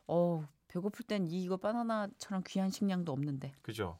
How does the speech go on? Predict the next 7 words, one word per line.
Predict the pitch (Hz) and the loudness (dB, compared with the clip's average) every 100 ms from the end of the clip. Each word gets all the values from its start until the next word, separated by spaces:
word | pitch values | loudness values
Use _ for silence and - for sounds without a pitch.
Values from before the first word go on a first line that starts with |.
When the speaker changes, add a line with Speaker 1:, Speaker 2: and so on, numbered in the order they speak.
| - | -4
Speaker 1:
음. | 139 131 | -2 -2
Speaker 2:
다이어트나 | - 170 202 202 208 202 180 | 4 6 6 4 4 6 4
관리하시는 | - 160 196 202 190 | 4 4 4 4 2
분들도 | 175 165 151 | 2 2 2
바나나 | 175 202 196 180 120 | 0 0 0 0 2
여전히 | 151 180 | 4 4
드시더라고요. | 117 - 98 90 | 2 -2 -4 -4